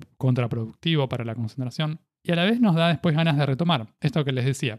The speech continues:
puede ser lo más fácil o incluso nos da más ganitas de querer volver a hacer eso que, que estábamos haciendo antes.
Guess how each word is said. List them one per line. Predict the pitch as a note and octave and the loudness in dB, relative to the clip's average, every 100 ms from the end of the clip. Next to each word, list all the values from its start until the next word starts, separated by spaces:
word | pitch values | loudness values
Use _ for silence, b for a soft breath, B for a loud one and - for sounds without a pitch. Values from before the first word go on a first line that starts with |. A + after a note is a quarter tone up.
| - | -4
puede | D3+ | -4
ser | C3 A#2+ | -2 -6
lo | A#2 | -4
más | C#3+ | -4
fácil | - F#3 F#3 F#3+ D#3+ | -2 -2 0 -2 -2
o | C3+ | -2
incluso | C3+ F3 F#3 D3 | 0 0 0 0
nos | A#2+ A#2 | -2 -2
da | C#3 D3 D#3 | -2 -2 -2
más | D3 D3+ C#3 - - _ | -2 -2 -4 -10 -20 _
ganitas | B2+ C3 C#3 E3 C#3+ B2 | -4 0 0 0 -2 -4
de | B2 - | -6 -6
querer | C3+ C#3 | -4 -2
volver | B2+ A#2+ C#3 | -4 -4 -6
a | B2+ | -6
hacer | - B2 | -8 -8
eso | B2+ C#3 | -8 -10
que, | A#2+ A#2+ B2+ B2+ | -12 -14 -16 -16
que | - | -16
estábamos | A#2 C#3+ C3 - | -8 -8 -8 -10
haciendo | B2 B2 A#2+ | -12 -10 -10
antes. | A#2+ A#2 - - | -10 -12 -16 -20